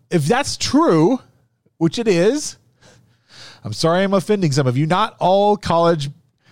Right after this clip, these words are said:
graduates or people coming out of the universities are Marxists, but there is a massive movement, and there's lots of evidence to prove that. There is a massive push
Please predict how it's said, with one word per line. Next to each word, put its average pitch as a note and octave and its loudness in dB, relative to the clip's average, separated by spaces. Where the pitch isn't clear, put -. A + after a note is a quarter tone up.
graduates D3 2
or C#3 0
people D3+ -2
coming D3 -2
out C#3+ 0
of C3+ -8
the C#3+ -4
universities C3+ -2
are C3+ 0
Marxists, D#3+ -4
but C#3+ -4
there D#3 0
is D3 -2
a D3+ -4
massive D#3 -2
movement, C3 -2
and D#3 2
there's C#3 0
lots D#3+ -2
of D#3 0
evidence C#3 0
to - -4
prove B2+ -2
that. F#2 -10
There D#3 -6
is G3 -2
a B2+ -6
massive E3 -4
push C3 -2